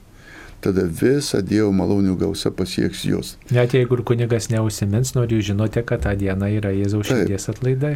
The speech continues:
Speaker 1: Atlaidų sąlygos bendrosios visada galioja bendriems atlaidams, specialiems atlaidams, jos būna specialiai paskelbtos. Todėl bendromis sąlygomis,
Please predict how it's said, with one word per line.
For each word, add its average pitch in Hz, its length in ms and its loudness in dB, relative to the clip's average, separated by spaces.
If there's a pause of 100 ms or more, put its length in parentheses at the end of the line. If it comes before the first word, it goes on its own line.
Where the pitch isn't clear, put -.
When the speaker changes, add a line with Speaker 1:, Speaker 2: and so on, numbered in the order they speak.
(140)
Speaker 1:
Atlaidų 147 480 2
sąlygos 123 640 2
bendrosios 117 720 2
visada 110 480 2
galioja 92 340 2
bendriems 90 560 0
atlaidams, 147 640 0
specialiems - 580 -2
atlaidams, 139 720 -2 (380)
jos 104 200 0
būna 107 320 2
specialiai 95 480 -2
paskelbtos. - 640 -4
Todėl 156 320 0
bendromis 95 560 0
sąlygomis, 135 640 0